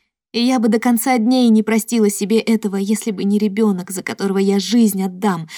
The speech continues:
Мне плевать, что его отец подонок.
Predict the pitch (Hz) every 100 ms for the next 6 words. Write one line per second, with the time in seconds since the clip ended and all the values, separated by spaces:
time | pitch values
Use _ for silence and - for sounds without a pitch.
0 | - - - _ - 233 208 208 208 208
1 | - 185 180 190 185 - 196 - 185 190
2 | 170 151 -